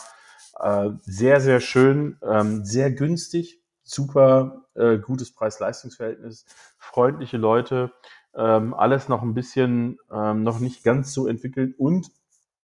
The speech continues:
muss man sagen, mit Ljubljana eine Hauptstadt, die nicht nur unfassbar schön ist, sondern auch total lässig und cool ist, weil es, die ist sehr jung, die ist mehr kosmopolit, ähm, da kann man wunderbar Zeit genießen und, äh, es gibt in Nordslowenien einen,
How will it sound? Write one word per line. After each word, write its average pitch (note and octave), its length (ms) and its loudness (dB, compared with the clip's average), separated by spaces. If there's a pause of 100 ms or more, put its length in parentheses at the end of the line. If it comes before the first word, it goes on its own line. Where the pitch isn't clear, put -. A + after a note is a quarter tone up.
(580)
muss B2 220 -4
man A2+ 140 -2
sagen, A2+ 260 2
mit G2+ 160 -6
Ljubljana A#2 640 0 (320)
eine G2 120 -6
Hauptstadt, - 580 -2
die G#2+ 280 -8
nicht A#2 300 -6
nur A#2 140 -4
unfassbar A2+ 440 -4
schön B2 260 0
ist, C3+ 180 -4
sondern G#2+ 300 -2
auch - 200 -6
total G#2+ 420 -4
lässig - 340 -4
und - 100 -14 (100)
cool A2+ 120 -4
ist, G#2+ 160 -8
weil F2+ 100 -6
es, - 200 -16 (360)
die A#2 80 -6
ist G#2+ 140 -6
sehr G#2 160 4
jung, A#2+ 380 4
die A2+ 120 0
ist - 180 -10
mehr F#2+ 100 -6
kosmopolit, - 1000 -8
ähm, G2 500 -4 (340)
da G2 80 -8
kann G#2+ 200 -6
man G#2 440 -4
wunderbar G#2 640 0
Zeit G#2+ 280 0
genießen A2+ 560 -6
und, G2 420 -10
äh, G2 340 -10 (320)
es - 160 -14
gibt C#3+ 200 -6
in A#2+ 100 -2
Nordslowenien A#2 720 -2
einen, A2 440 -8